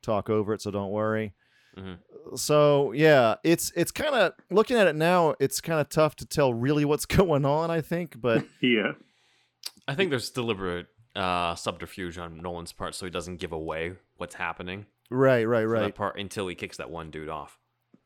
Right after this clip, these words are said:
Speaker 1: And this is genius. I mean, this is, like, again, this is some real ninja shit going on here. Like, you think you got me, but I've been, you've been had this whole time.
Speaker 2: Mm-hmm.
Speaker 1: Ideally, this is what should happen. So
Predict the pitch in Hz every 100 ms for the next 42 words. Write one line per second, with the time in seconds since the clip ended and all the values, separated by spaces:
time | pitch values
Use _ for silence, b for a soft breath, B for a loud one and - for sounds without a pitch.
0 | _ b 202 185 247 226 151 202 208 170
1 | 120 - 165 170 170 160 202 - 190 151
2 | 165 156 147 - - 131 - 151 170 160
3 | 147 165 175 165 156 151 139 139 120 -
4 | 135 104 117 107 101 95 101 107 101 101
5 | 101 104 - b b 135 170 175 160 120
6 | 147 143 120 117 113 - b b b -
7 | 135 135 139 143 131 _ _ - 143 143
8 | 156 143 143 135 110 127 - 131 120 131
9 | 113 98 98 95 _ _ _ _ _ _
10 | - - 143 123 170 180 156 139 139 127
11 | 120 135 120 - 117 117 107 107 98 -
12 | 117 110 104